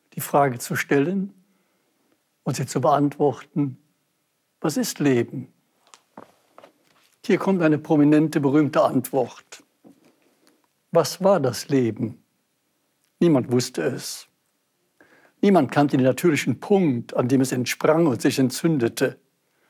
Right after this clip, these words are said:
Nichts war unvermittelt im Bereich des Lebens von jenem Punkte an. Aber das Leben selbst erschien unvermittelt.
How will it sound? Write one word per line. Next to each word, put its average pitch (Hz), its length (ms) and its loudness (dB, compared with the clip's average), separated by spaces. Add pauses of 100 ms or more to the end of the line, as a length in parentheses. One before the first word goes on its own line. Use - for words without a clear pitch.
(600)
Nichts - 520 -4
war 156 200 2
unvermittelt 165 720 0
im 135 120 2
Bereich 135 400 2
des 123 260 -4
Lebens 143 340 2
von 127 140 0
jenem 131 280 2
Punkte - 420 -2
an. - 360 -8 (1120)
Aber 131 240 -2
das 123 240 -8
Leben 131 300 2
selbst - 760 -2
erschien 156 520 -2
unvermittelt. 123 1080 -4